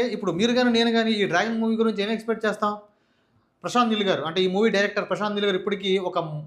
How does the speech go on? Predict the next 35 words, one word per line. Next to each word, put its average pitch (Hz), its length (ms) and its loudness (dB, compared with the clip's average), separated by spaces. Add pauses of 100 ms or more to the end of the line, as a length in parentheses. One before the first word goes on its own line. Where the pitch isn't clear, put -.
(100)
మూడు 202 200 2 (260)
మాస్ 208 320 -2
బ్లాక్ 190 300 2
బస్టర్లు 196 340 -4
ఇచ్చినటువంటి 185 500 -4
ఒక 170 100 -2 (100)
మాస్ 175 220 -4 (120)
డైరెక్టర్ 156 440 -2 (680)
and 196 120 0 (600)
తారక్ 214 260 0
ఖాన్ 220 220 -2
ఒక 185 180 0
మాస్ 175 260 0
హీరో, 160 300 -2
వీళ్ళిద్దరు 202 380 0
కలయికలో 208 380 0
వస్తున్నటువంటి 202 520 -4
ఒక - 80 -4 (160)
మాస్ 196 320 -4 (400)
యాక్షన్ 185 320 -4
ఎంటర్‌టైనర్ 170 460 -2 (460)
అని 196 160 0
చెప్పేసి 202 360 0 (680)
ఇప్పుడు 226 240 0
దాకా 226 220 2 (100)
ప్రశాంత్ 220 320 -2
నీల్ 220 160 -2
గారు 214 180 2
మూవీస్ని 208 440 0
చూసి 196 260 -2
and 190 140 -2
ఇప్పుడు 214 260 -6
దాకా 214 180 2 (120)
తారక్ 196 300 0
ఖాన్ 202 140 -2